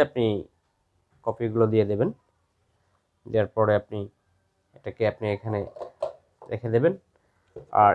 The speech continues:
এখানে যে আরেকটি স্পেস আছে, সেই স্পেসের ভিতরে হচ্ছে আপনি পানি দেবেন। দেওয়ার পরে এটা আপনি ঢেকে দিলেন। এখানে আপনি এই জগটা পেতে দিলেন। এরপর আপনি এটা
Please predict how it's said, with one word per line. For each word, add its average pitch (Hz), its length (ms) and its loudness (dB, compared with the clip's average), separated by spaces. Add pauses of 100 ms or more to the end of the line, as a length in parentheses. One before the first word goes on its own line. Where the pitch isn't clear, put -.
এখানে 160 300 2
যে 165 120 8 (220)
আরেকটি 117 380 2 (420)
স্পেস 123 380 0
আছে, 101 280 -2 (840)
সেই 120 260 0 (180)
স্পেসের 156 500 -4
ভিতরে 143 220 0
হচ্ছে 127 260 -4
আপনি 131 180 -4 (840)
পানি 110 280 4
দেবেন। 87 180 -8 (1300)
দেওয়ার 135 260 8
পরে 151 220 6
এটা - 140 -2
আপনি 117 180 -2 (400)
ঢেকে 127 260 0
দিলেন। 117 180 4 (1400)
এখানে 127 300 4
আপনি 113 260 2 (180)
এই 110 240 -2 (800)
জগটা 113 320 -6
পেতে 117 260 -4
দিলেন। 107 220 -2 (1500)
এরপর 143 280 4
আপনি 151 200 8
এটা 151 180 8